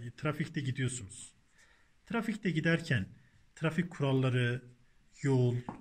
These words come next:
aracın kendisi, aracın, e, üretim kuralları değil mi? Onun da bir, e, herkes kafasına göre üretmiyor aracı. Belli ebatlarda üretiyorlar, değil mi? Yola sığması gerekiyor en azından. Vesaire vesaire. Orada bir sistem var.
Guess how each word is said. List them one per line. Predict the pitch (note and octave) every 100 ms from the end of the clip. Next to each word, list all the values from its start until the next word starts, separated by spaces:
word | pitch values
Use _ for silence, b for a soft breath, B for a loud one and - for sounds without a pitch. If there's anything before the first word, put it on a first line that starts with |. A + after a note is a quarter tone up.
| - _ - -
aracın | C3+ B2+ B2+ B2
kendisi, | - B2 A#2+ A#2 - A#2 B2 -
aracın, | B2 A#2+ C3 B2+ B2+ - -
e, | A#2+ A2+ A2+
üretim | A#2+ C3 C3+ C3+
kuralları | - B2+ A#2+ A#2 A#2
değil | A3+
mi? | A#2+
Onun | A#2 A2+
da | A2
bir, | A2 -
e, | - B2 A#2 A2+ - _ _
herkes | C#3 C3 B2 -
kafasına | B2+ - A2
göre | G#2+ F#3
üretmiyor | A#3 F3+ D3 G2+ F2+
aracı. | F2 G#2 - b b b b b
Belli | C3+ C3 C3+ C#3
ebatlarda | B2 B2 B2+ A#2+ A#2
üretiyorlar, | A2+ A2 G#2+ G2 - -
değil | G#3
mi? | - _ b b b b b b
Yola | C3 B2
sığması | - C3+ B2 A#2+ B2
gerekiyor | A#2+ A2 A2+ A2+
en |
azından. | A2+ - G#2+ A2+ - b b b -
Vesaire | F3 F3 E3 F#3+
vesaire. | D3+ C#3 -
Orada | F#3+ A3
bir | D#3
sistem | - - D#3 - D#3 C3 G2
var. | - -